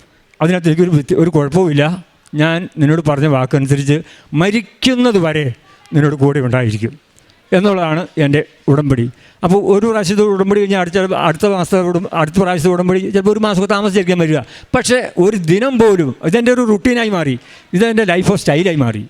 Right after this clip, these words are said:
ഉടമ്പടി എന്നുള്ളത് അതാണ്. അങ്ങനെ ഞാൻ വളരെ അറ്റാച്ച്മെൻറ്റിലാണ് ഇതിങ്ങനെ പോകുന്നത്. അപ്പോൾ അതുകൊണ്ടാണ് ഞാൻ പറഞ്ഞത്, നമ്മളങ്ങനെ വിശ്വസ്തതാപൂർവ്വം നിൽക്കുകയാണെങ്കിൽ അത് ഓക്കെയാണ്.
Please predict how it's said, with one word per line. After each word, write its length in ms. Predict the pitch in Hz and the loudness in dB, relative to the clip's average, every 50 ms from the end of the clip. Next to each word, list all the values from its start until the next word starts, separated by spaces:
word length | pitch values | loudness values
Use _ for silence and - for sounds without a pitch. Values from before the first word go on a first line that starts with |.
| _ _ _ _ - 156 | _ _ _ _ -2 0
ഉടമ്പടി 300 | 165 208 220 226 233 226 208 | 0 2 2 0 0 0 0
എന്നുള്ളത് 220 | 185 185 185 175 160 | 0 0 0 0 0
അതാണ്. 220 | 156 147 131 101 104 - _ _ _ _ _ _ _ - 165 180 | 0 -2 -2 -4 -8 -12 _ _ _ _ _ _ _ -4 -2 -2
അങ്ങനെ 320 | 220 233 247 262 254 240 226 | 0 0 0 0 0 -2 -2
ഞാൻ 100 | 208 202 202 - - 170 147 | -2 -4 -4 -4 -4 -2 -2
വളരെ 460 | 147 160 170 196 208 226 262 277 285 269 - | 0 0 0 -2 -2 -2 -2 -2 -2 -2 -2
അറ്റാച്ച്മെൻറ്റിലാണ് 720 | - 220 214 175 202 202 190 190 185 180 156 147 156 185 190 - - _ _ _ _ _ - 190 | 0 0 0 2 0 0 0 0 0 0 0 0 -2 -4 -6 -8 -16 _ _ _ _ _ 0 0
ഇതിങ്ങനെ 280 | 214 202 175 180 170 151 | 2 2 2 2 2 2
പോകുന്നത്. 360 | 147 135 131 123 117 104 101 110 - _ _ _ _ _ _ _ _ - | 2 2 0 0 -2 -2 -4 -4 -8 _ _ _ _ _ _ _ _ -4
അപ്പോൾ 140 | 156 196 - 175 | -2 -2 0 0
അതുകൊണ്ടാണ് 340 | 170 190 233 262 254 254 233 214 | 0 0 0 2 0 0 -2 -2
ഞാൻ 80 | 202 185 | -2 -2
പറഞ്ഞത്, 260 | 175 175 175 175 180 185 147 165 | -2 0 -2 -2 -4 -2 -2 -2
നമ്മളങ്ങനെ 520 | 160 180 208 214 202 196 190 196 202 202 208 214 208 196 - - - _ _ _ - 151 | 0 0 0 -2 0 0 0 0 0 0 -2 -4 -4 -6 -8 -12 -16 _ _ _ -2 0
വിശ്വസ്തതാപൂർവ്വം 720 | 170 - - 226 - - 233 233 226 208 220 208 214 202 208 180 147 - 160 170 | 0 0 0 -2 -2 0 0 0 0 0 0 0 0 -2 -4 -6 -6 -6 -4 -2
നിൽക്കുകയാണെങ്കിൽ 680 | 156 160 175 - 240 240 220 185 170 156 160 170 196 262 240 - _ _ _ _ _ _ _ _ _ - | -2 -2 0 0 0 0 0 0 -2 -2 -2 -2 -2 -2 -2 -4 _ _ _ _ _ _ _ _ _ -4
അത് 80 | 143 147 156 135 | -2 0 0 0
ഓക്കെയാണ്. 340 | 139 139 - 143 120 98 92 | -2 -2 -2 -2 -2 -4 -8